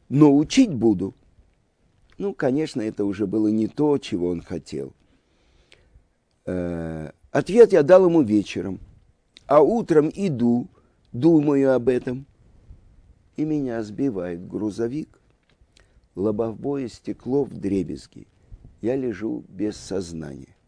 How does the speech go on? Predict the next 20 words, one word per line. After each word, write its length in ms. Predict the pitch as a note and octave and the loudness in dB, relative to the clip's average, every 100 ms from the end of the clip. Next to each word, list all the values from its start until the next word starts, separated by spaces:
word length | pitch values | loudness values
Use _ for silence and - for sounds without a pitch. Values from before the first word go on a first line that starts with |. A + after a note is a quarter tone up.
| _ _ _ _ _ _ _ - | _ _ _ _ _ _ _ -18
Ну, 160 | G#2+ A2 | -14 -10
виноват 460 | G#2+ G#2+ G2+ G#2+ | -6 -6 -4 -6
был 220 | G2 A#2 | -6 -6
водитель. 520 | A2+ B2+ D3+ G3 - - _ _ _ _ _ - _ _ - _ _ - - - _ _ _ _ _ _ | -4 -6 -6 -12 -12 -20 _ _ _ _ _ -20 _ _ -20 _ _ -20 -20 -20 _ _ _ _ _ _
Когда 320 | - - C3+ | -10 -8 -4
я 160 | D3 B2+ | 0 0
открыл 320 | A#2 C3 C3+ | -2 2 2
глаза, 640 | A2+ A#2+ C3 A#2 D3+ F3 C3+ | 2 2 2 2 4 4 4
водитель 480 | A#2 A2 D#3 C#3 | 2 0 -2 -2
меня 600 | B2 B2 B2 C#3 C3+ B2 - - | 0 0 2 2 0 -2 -8 -4
укоряет: 680 | C3 - C#3 C3+ G#2+ D2+ - _ _ _ | -2 4 6 6 4 2 -6 _ _ _
"Ты 120 | F3 F3+ | 4 6
мне 180 | F3 | 6
все 640 | D3 - G#3 G#3 G#3 G3 D#3+ | 4 2 6 10 10 8 4
стекло 680 | - - F3+ E3 F3+ G#3 | -6 2 2 6 8 10
разбил 460 | G3+ F3 B2+ G3 F#3+ | 8 6 4 2 2
своей 440 | - D#3+ E3 F3+ | 2 6 10 10
головой". 600 | D#3+ E3 E3+ C3+ A#2 F2 - _ - _ - _ _ _ _ | 10 10 8 8 4 2 -4 _ -20 _ -20 _ _ _ _
Я 200 | A#2 D3 | -8 -6
ему 760 | D3 D3 C#3+ C#3+ C3 - - | -4 -4 -6 -8 -10 -12 -16